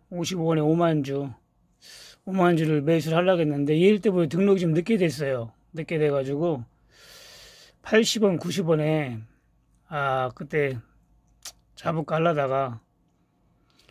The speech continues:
다시 반등할 것 같아가지고 반등하면 한 육칠십 원대 잡을, 다시 잡으려고 제가 이만 주 잡았다가 매도를 했는데 매도를 안 했어야 되네요.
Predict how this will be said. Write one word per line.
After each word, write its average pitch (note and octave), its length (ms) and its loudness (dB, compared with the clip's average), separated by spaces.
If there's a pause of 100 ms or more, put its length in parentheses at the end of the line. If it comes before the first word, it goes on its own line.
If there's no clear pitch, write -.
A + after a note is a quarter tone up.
(200)
다시 F3+ 260 2
반등할 F#3+ 640 2
것 A#3 120 -4
같아가지고 F#3 460 2
반등하면 E3+ 680 0
한 D3+ 140 0
육칠십 F3+ 380 -6
원대 D#3+ 300 0
잡을, D#3 240 -4
다시 D#3 260 -4
잡으려고 D3+ 640 -2 (440)
제가 D3 220 -2
이만 E3+ 280 0
주 C#3 80 -4
잡았다가 D#3 440 -4
매도를 D3+ 380 0
했는데 D#3+ 560 -4 (580)
매도를 D#3 320 2
안 D3+ 140 0
했어야 E3 260 -4
되네요. A#2+ 480 -6